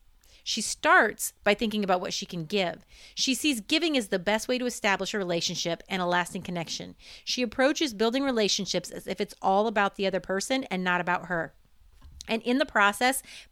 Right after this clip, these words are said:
builds relationships with people who follow the same approach. In time, they make real connections, and in time, they make real friends. The eighth habit is that they value the message by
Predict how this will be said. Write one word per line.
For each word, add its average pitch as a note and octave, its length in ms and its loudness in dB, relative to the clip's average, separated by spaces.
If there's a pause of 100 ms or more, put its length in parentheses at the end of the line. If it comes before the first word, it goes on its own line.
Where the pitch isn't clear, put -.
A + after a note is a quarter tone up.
builds A#3 240 6
relationships A3+ 560 0
with G3+ 160 -10
people A#3+ 420 0 (160)
who A#3 140 0
follow G3+ 480 2
the F#3 100 -4
same F3 220 -2
approach. - 540 -6 (340)
In A3 180 2
time, A3 440 0
they G3+ 100 0
make F#3 220 -2
real F3 340 2
connections, F#3 640 -2 (240)
and F#3 140 -2
in F3 60 0
time, F3 340 -2
they F3 80 -4
make E3 220 -6
real D#3 100 -4
friends. - 540 -10 (800)
The - 160 -6
eighth G#3+ 260 4
habit C4+ 480 2 (380)
is G3+ 140 2
that A3 200 4
they G3+ 140 2
value F#3 400 0
the A3+ 100 -2
message G#3 720 -2 (400)
by - 180 4